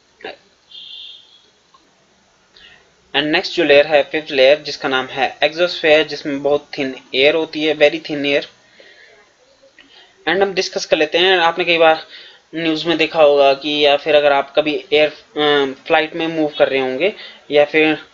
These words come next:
उसमें बैठे होंगे तो आपने कभी turbulence भी देखा होगा कि, अ, turbulence आई है। So, होता क्या है, ये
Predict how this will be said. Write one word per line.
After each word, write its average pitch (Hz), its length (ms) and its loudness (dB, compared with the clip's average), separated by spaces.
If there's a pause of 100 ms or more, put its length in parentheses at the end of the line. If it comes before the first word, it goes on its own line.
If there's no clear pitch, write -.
(400)
उसमें 151 280 -4
बैठे 147 200 2
होंगे 151 200 0
तो 156 120 2
आपने 151 280 2
कभी 156 240 -4 (400)
turbulence 156 480 0
भी 160 100 -2
देखा 151 260 2
होगा 143 160 6
कि, 143 160 -4 (640)
अ, 147 200 2 (420)
turbulence 147 480 0
आई 135 140 2
है। 160 320 -4 (400)
So, 180 520 6 (180)
होता 185 240 2
क्या 165 180 0
है, 147 100 4
ये 180 360 0